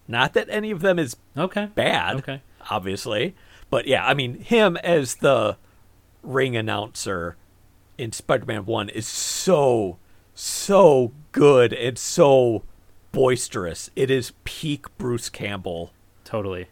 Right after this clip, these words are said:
Speaker 2: Like, I didn't even
Speaker 1: Um,
Speaker 2: recognize him the first time I saw that movie. I mean, you know, I was, like, twelve, so literally all I knew about him was, like, he, this is the dude from, uh, Jack of All Trades and The Adventures of Briscoe County Junior.
Speaker 1: <laughs>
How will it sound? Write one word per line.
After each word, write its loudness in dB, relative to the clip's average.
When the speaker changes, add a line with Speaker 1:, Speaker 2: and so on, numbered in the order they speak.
Speaker 2:
Like, 0
I 2
didn't 0
even 0
Speaker 1:
Um, -2
Speaker 2:
recognize -2
him -2
the -4
first -8
time -2
I -2
saw -4
that -6
movie. -6
I -4
mean, 0
you 0
know, 0
I -2
was, -4
like, -10
twelve, -2
so -4
literally 2
all 2
I 0
knew -2
about -4
him -10
was, -10
like, -8
he, -8
this -2
is -6
the -2
dude 0
from, -6
uh, -6
Jack -4
of -4
All -4
Trades -8
and -12
The -4
Adventures 4
of 2
Briscoe 2
County -2
Junior. -2
Speaker 1:
<laughs> -6